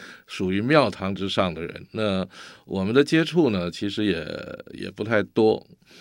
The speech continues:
倒是很欣慰的是，其实从第一次接触校工是一九九二年。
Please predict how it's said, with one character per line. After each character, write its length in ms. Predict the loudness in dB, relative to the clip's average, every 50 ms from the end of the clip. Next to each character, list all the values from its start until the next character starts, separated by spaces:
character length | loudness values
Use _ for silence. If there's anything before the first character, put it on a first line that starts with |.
| -20 -20 -20 -20 -18 -20 -20 -20 -10 _ 6
倒 180 | 8 8 8
是 80 | 6 4
很 180 | 2 2 0
欣 300 | 0 2 0 0 2 4
慰 180 | 6 6 6 6
的 80 | 4 2
是， 460 | -2 -2 -2 -2 -2 -2 -6 -10 _ _ _ _
其 180 | -4 -2 -2 2
实 300 | 2 4 6 4 4 2
从 400 | 2 0 0 2 2 0 -2 -4 _ _
第 180 | 4 4 6 6
一 60 | 6
次 200 | 4 6 4 2
接 200 | 4 6 4 4
触 200 | 4 4 2 2
校 240 | 4 4 4 4 4
工 160 | 2 0 -2
是 140 | 0 -2 -2
一 100 | -2 0
九 200 | 0 0 0 0
九 160 | 0 -4 -4
二 260 | -2 -2 -2 -2 -2
年。 300 | -4 -6 -8 -12 -12 -14